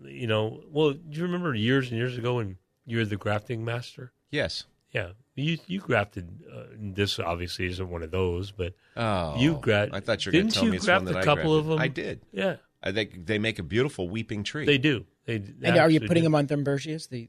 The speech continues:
Speaker 3: South
Speaker 2: Yes.
Speaker 3: African?
Speaker 1: Yes.
Speaker 3: Okay.
Speaker 1: Yeah.
Speaker 2: And, and we had th-, about three or four foot trunks. Uh, we did get some grafted ones from
Speaker 1: Right, Monrovia.
Speaker 2: Monrovia a
Speaker 1: Right.
Speaker 2: year or two ago.
Speaker 1: Right.
Speaker 2: That they had already done it for us, so I didn't have to.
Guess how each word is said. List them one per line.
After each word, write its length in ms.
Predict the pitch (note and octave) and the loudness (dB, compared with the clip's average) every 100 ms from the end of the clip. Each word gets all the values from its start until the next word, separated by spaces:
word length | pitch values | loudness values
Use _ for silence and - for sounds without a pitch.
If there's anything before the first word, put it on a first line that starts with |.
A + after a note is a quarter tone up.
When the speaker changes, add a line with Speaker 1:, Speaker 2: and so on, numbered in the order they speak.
| _ | _
Speaker 3:
South 240 | - B2+ | -6 -2
Speaker 2:
Yes. 220 | G2 C3+ B2+ | 0 2 6
Speaker 3:
African? 180 | A2+ | 6
Speaker 1:
Yes. 100 | - | 4
Speaker 3:
Okay. 300 | C3 B2 B2 - | -4 -6 -10 -2
Speaker 1:
Yeah. 200 | A#2 G2 | 0 0
Speaker 2:
And, 280 | F#2+ E2 | -2 -8
and 200 | F#2+ F#2+ | -6 -6
we 100 | F2+ | -4
had 240 | F2 E2+ - | -4 -4 -6
th-, 140 | - | -20
about 340 | D2+ E2 D2 - | -8 -6 -6 -8
three 240 | - F2+ | -8 -8
or 60 | D#2+ | -6
four 240 | F2 E2 | -8 -8
foot 240 | - - | -8 -12
trunks. 380 | - G2+ E2 - | -6 -6 -4 -6
Uh, 80 | E2+ F2 | -6 -6
we 120 | G2+ | -6
did 260 | F#2 B2+ | -4 -4
get 160 | A#2 G#2 | -2 -4
some 160 | - F2+ | -4 -4
grafted 400 | F2+ D#2+ - E2+ | -4 -6 -8 -8
ones 260 | E2+ E2 | -8 -8
from 200 | - C3 | -6 0
Speaker 1:
Right, 200 | A#2+ D#2 | 0 0
Monrovia. 380 | A2 G#2+ G#2+ G#2 | -2 2 2 2
Speaker 2:
Monrovia 480 | F#2+ A2+ F#2 C#2+ B1+ | 2 0 0 -4 -4
a 40 | A#2 | 0
Speaker 1:
Right. 200 | G#2+ D2 | 0 -2
Speaker 2:
year 160 | C#2+ | -6
or 40 | B1+ | -8
two 220 | - B1+ | -10 -10
ago. 300 | A#1+ A#1+ A#1+ _ - | -10 -12 -14 _ -6
Speaker 1:
Right. 180 | A2 F#2 - | -4 -4 -8
Speaker 2:
That 200 | E2 D#2+ | -10 -2
they 120 | F#2 | 0
had 120 | F2 D#2 | 0 -2
already 240 | D2 C#2 | -4 -8
done 200 | D2+ D2 | -8 -8
it 100 | A#1+ | -10
for 240 | - F2 | -8 -6
us, 100 | C#2+ | -6
so 120 | - C#2 | -8 -8
I 60 | |
didn't 220 | C#2 C2 | -8 -10
have 280 | C2+ E2 E2+ | -8 -8 -8
to. 200 | - - | -12 -18